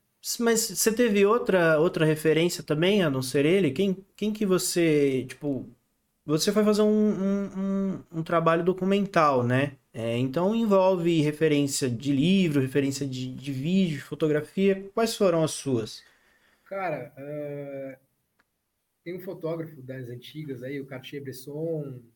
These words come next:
Speaker 2: tem alguns fotojornalistas da atualidade, eh, tem alguns documentários de fácil acesso no próprio YouTube, Netflix, que você tem acesso a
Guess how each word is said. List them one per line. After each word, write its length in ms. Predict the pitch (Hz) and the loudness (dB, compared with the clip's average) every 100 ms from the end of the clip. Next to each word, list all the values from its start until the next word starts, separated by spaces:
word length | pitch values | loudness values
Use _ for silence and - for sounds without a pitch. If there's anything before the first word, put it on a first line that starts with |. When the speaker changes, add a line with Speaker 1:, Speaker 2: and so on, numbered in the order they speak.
| _ _ | _ _
Speaker 2:
tem 200 | 139 143 | -14 -10
alguns 600 | 147 135 143 139 143 - _ _ _ - | -10 -8 -10 -12 -16 -20 _ _ _ -18
fotojornalistas 840 | 139 135 131 135 131 127 - 123 127 | -16 -12 -12 -10 -10 -12 -12 -14 -12
da 100 | 139 | -12
atualidade, 960 | 143 120 117 143 147 135 110 120 117 _ - - _ _ | -12 -12 -12 -12 -12 -12 -14 -18 -18 _ -20 -20 _ _
eh, 300 | 123 123 120 | -14 -12 -12
tem 80 | 139 | -12
alguns 260 | 139 147 131 | -10 -10 -8
documentários 800 | 143 139 131 139 135 131 123 - | -10 -10 -12 -10 -10 -10 -12 -18
de 120 | - | -16
fácil 260 | 135 131 | -14 -14
acesso 380 | 131 139 135 135 | -14 -14 -14 -14
no 120 | 131 127 | -16 -12
próprio 280 | 156 160 | -12 -10
YouTube, 380 | 151 165 185 151 | -14 -12 -12 -12
Netflix, 720 | 139 135 - 147 170 156 - | -12 -16 -14 -10 -8 -10 -16
que 320 | _ 135 135 127 | _ -16 -14 -14
você 420 | 123 - 139 135 | -18 -18 -14 -14
tem 160 | 139 | -12
acesso 540 | 135 - 135 131 139 135 | -16 -14 -16 -16 -18 -16
a 400 | 123 120 117 | -16 -16 -20